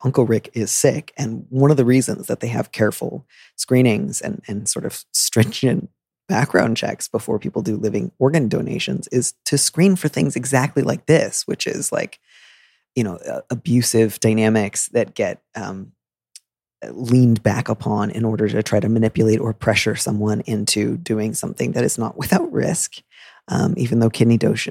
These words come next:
donation can be very safe, it's not nothing, uh, you know, in order to force them to do it. So this is exactly, exactly why there are screenings in place, and this is monstrous. So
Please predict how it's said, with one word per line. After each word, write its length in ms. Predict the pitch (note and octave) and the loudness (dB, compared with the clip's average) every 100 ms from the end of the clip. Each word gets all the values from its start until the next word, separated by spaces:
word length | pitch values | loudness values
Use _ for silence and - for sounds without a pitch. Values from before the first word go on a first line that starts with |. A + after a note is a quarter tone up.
| - | -4
donation 420 | A#2+ A2 G#2+ A2+ | 2 2 2 0
can 120 | A2+ | 0
be 100 | G#2+ | 0
very 240 | G#2 F#2+ G#2+ | 2 0 0
safe, 360 | - A#2 - | 2 2 0
it's 140 | A#2+ - | -8 -2
not 220 | A#2+ - _ | -2 -2 _
nothing, 480 | D#3 - - - C#3 _ - - _ _ | 0 0 -2 -8 -8 _ -20 -20 _ _
uh, 300 | A#2 - - - | -8 -4 -4 -4
you 100 | - | 0
know, 100 | A2 | 2
in 80 | G#2+ | 4
order 220 | A2+ G#2+ | 4 4
to 40 | G#2+ | 0
force 360 | - A2 G#2 | 2 0 0
them 180 | - G#2 | -2 -4
to 100 | - | -2
do 160 | E3+ C#3 | 2 2
it. 220 | - - | 2 -2
So 360 | - - - - _ _ _ _ _ _ - | 0 0 -2 -4 _ _ _ _ _ _ -4
this 180 | A2+ A2+ | 0 0
is 140 | A2 | 0
exactly, 640 | G2+ - F2 - - - - _ | 0 2 2 -2 -6 -6 -8 _
exactly 520 | B2 G#2 A2 F#2 - A1+ | 0 2 0 0 -4 -4
why 280 | - - - | -2 -2 -4
there 160 | - - | -6 -6
are 240 | C2+ - - _ _ _ _ | -4 -6 -10 _ _ _ _
screenings 500 | - A#2 G#2+ A#2 A2 | -6 -2 -2 -2 -2
in 100 | - | -2
place, 460 | - - - - - | 0 -2 0 -2 2
and 140 | A#2 | 0
this 120 | F2+ - | 0 -2
is 140 | - | -4
monstrous. 560 | G#2 - - - - - | -4 -4 -2 0 0 2
So 220 | A2 | 0